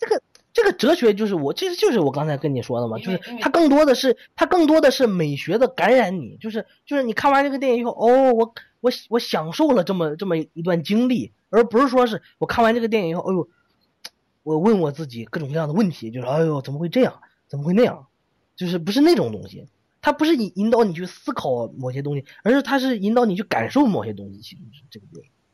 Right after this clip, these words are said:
Speaker 2: OK，
Speaker 1: 对不对？
Speaker 2: 反正我的意思就是这个，就是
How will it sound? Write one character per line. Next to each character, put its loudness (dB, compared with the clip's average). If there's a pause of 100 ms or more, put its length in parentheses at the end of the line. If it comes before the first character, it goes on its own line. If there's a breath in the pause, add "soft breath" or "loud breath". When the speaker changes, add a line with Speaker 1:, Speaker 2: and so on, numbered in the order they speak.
(1400)
Speaker 2:
OK， -20
Speaker 1:
对 -6
不 -12
对？ -8
Speaker 2:
反 -8
正 -8
我 -4
的 -8
意 -6
思 -12
就 -14
是 -16
这 -10
个， -10
就 -16
是 -12